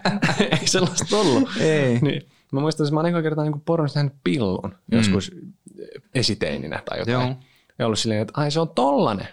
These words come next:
Speaker 2: Mm.
Speaker 1: All right.
Speaker 2: Okei.
Speaker 1: Ja sitten niinku,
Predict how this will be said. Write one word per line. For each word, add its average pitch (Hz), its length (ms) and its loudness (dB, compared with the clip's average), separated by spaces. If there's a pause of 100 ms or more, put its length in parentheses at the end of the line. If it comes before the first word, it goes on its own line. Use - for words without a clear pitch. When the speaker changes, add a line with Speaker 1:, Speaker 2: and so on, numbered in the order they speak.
(200)
Speaker 2:
Mm. 110 260 -2 (260)
Speaker 1:
All 175 240 0
right. - 560 -6 (180)
Speaker 2:
Okei. 294 280 -12 (220)
Speaker 1:
Ja 127 100 0
sitten 110 360 -2
niinku, 107 420 -2